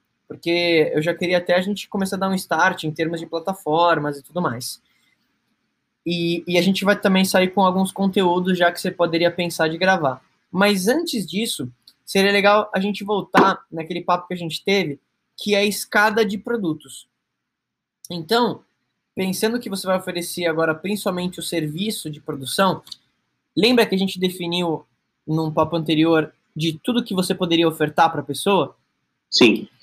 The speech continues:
Speaker 1: A gente vai definir uma escada de produtos que você vai oferecer.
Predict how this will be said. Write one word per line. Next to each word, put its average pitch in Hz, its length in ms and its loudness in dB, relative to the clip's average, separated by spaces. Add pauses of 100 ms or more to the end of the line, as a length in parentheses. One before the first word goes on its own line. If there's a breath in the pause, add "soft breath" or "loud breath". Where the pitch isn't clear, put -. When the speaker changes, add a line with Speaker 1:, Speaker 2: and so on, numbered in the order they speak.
(160)
Speaker 1:
A 170 120 2
gente 196 240 0
vai 202 220 4
definir 214 800 0 (160)
uma 202 240 0
escada 247 640 -2
de 226 100 -8
produtos 214 540 -8
que - 100 -14
você 208 280 -6
vai 185 160 0
oferecer. 185 440 -8